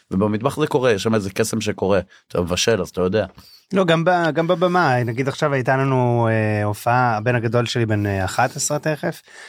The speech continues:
Speaker 2: ולראות אותו, את ההתרגשות שלו סביב, אה, אני זוכר את זה, אבא שלי שף, אה, אה,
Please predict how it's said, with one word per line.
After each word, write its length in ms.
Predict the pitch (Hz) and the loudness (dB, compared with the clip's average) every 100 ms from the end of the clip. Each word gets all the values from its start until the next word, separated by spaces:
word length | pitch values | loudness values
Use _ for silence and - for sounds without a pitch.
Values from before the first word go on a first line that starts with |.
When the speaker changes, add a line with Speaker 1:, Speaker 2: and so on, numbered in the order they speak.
| - | -10
Speaker 2:
ולראות 760 | 123 107 113 110 110 107 135 143 | -4 0 2 2 0 2 0 0
אותו, 320 | 160 - 120 | -2 0 0
את 120 | 110 107 | 0 -2
ההתרגשות 640 | 104 107 107 - 147 147 | -2 -4 -4 0 0 0
שלו 300 | 170 143 113 | 0 2 2
סביב, 480 | - 110 120 127 123 | 0 0 0 0 2
אה, 300 | 123 110 104 | 2 2 0
אני 140 | 101 | 0
זוכר 300 | 101 - 131 | -4 0 0
את 80 | 123 | 2
זה, 140 | 117 107 | 2 2
אבא 200 | 123 131 | 2 0
שלי 280 | - 117 127 | 0 0 0
שף, 520 | - 113 101 - - - | 0 -2 -4 -14 -14 -6
אה, 40 | 107 101 98 98 98 98 107 - - - - - - | -2 -2 -2 -2 -4 -8 -12 -14 -16 -14 -16 -14 -4
אה, 600 | 123 113 110 107 107 | 0 2 2 2 0